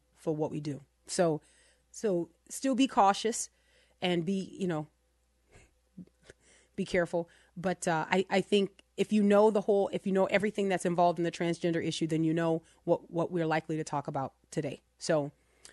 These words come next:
so I've said that, and, um, I'll leave it up to our listeners, and then I'm just gonna jump in. This opinion piece is written by a woman named Jamie Reed. Jamie Reed, and again, it's available over at the Free Press. We'll put a link in the,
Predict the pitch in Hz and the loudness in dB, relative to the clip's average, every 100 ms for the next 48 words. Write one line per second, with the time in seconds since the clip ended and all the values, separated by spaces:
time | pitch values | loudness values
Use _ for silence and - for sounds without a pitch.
0 | _ _ _ - 185 180 - - 185 180 | _ _ _ 0 0 2 0 0 2 2
1 | 170 165 - _ 175 165 160 160 151 151 | 2 0 -4 _ -4 -2 -2 -2 -2 -4
2 | - 170 170 170 165 - 151 156 147 156 | -4 -2 0 0 -2 -2 -4 -4 -6 -6
3 | 151 - - - 160 156 151 156 151 156 | -6 -10 -14 -8 -4 -4 -4 -6 -8 -8
4 | - 151 147 147 160 147 147 _ - _ | -6 -6 -6 -6 -4 -6 -6 _ -20 _
5 | 190 226 - 196 - 208 202 185 - 175 | 2 2 0 -6 -2 0 0 -2 -4 -4
6 | 160 - 180 160 165 208 190 170 165 175 | -4 -4 -4 -2 -2 0 2 2 2 2
7 | 180 175 165 156 170 180 185 160 170 160 | 0 0 0 0 0 2 2 0 0 -2
8 | 151 _ _ _ _ _ _ _ - - | -6 _ _ _ _ _ _ _ -12 -8
9 | 170 185 185 180 175 165 165 175 160 165 | -2 2 2 2 2 0 -2 -4 -4 0
10 | 180 170 160 - 160 180 180 165 - 170 | 0 0 -6 -8 -4 0 0 -2 -2 -4
11 | 170 165 - 160 - 156 - 190 190 - | -2 -2 -2 -6 -6 -8 -2 2 2 -2
12 | - _ _ _ _ - 175 170 185 165 | -12 _ _ _ _ -6 -6 -4 -2 0
13 | 175 180 180 165 | -2 -2 -4 -4